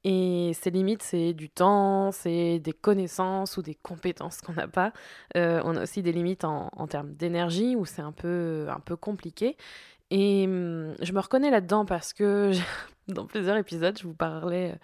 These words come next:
ou je te parlais en tout cas du, du fait que j'avais envie de tout faire et vouloir tout faire toute seule, euh, tout le temps. C'est la recette parfaite pour foncer droit dans le mur sur le long terme.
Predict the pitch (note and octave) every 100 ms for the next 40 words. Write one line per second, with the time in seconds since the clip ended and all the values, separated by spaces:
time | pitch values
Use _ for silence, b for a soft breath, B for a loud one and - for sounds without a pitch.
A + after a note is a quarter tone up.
0 | B B B - - D#3+ E3 F3 E3+ -
1 | F#3+ D#3+ - - E3+ - - F3 D3+ D3+
2 | E3+ F3 D#3+ - - - F#3 F3 F#3+ -
3 | B B B B _ F#3+ F3+ E3+ F#3 F#3+
4 | G3+ - A3 - D#3+ E3+ - _ _ _
5 | _ _ _ - - - F#3 - E3 E3
6 | - D#3 - - E3+ - F3 - _ -
7 | - F#3+ F#3+ F#3 E3 D3+ D3+ D3+ G3 -
8 | F#3 _ - - F#3+ - - - E3+ F#3+
9 | F3 G#3+ G#3 F3 F3+ B3+ A#3 F#3+ F#3 -
10 | - G#3 F#3 E3+ D#3 C#3 D3